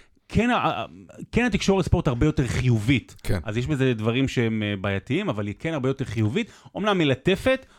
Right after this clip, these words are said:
Speaker 1: אבל כן, אה, מכבדת, מכבדת, את, גם
Speaker 2: כן.
Speaker 1: את המסוכר וגם את אלה שלוקחים את הסיקור.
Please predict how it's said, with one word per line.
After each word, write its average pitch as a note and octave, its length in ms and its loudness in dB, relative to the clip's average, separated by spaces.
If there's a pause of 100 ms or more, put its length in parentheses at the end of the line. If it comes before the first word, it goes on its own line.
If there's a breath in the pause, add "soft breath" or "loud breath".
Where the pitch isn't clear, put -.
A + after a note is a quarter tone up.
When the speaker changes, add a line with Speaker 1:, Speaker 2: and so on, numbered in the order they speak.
(140 soft breath)
Speaker 1:
אבל C3+ 260 2
כן, A#3+ 240 0 (380 soft breath)
אה, C3 180 0
מכבדת, C3+ 760 2
מכבדת, A2+ 640 0
את, G#2+ 140 -4
גם C3+ 160 2
Speaker 2:
כן. G#3 100 2
Speaker 1:
את E3+ 60 0
המסוכר F3+ 540 2
וגם C#3+ 260 0
את C#3 120 -2
אלה C3+ 120 0
שלוקחים A2 840 -2
את G2 60 -10
הסיקור. F2+ 360 -14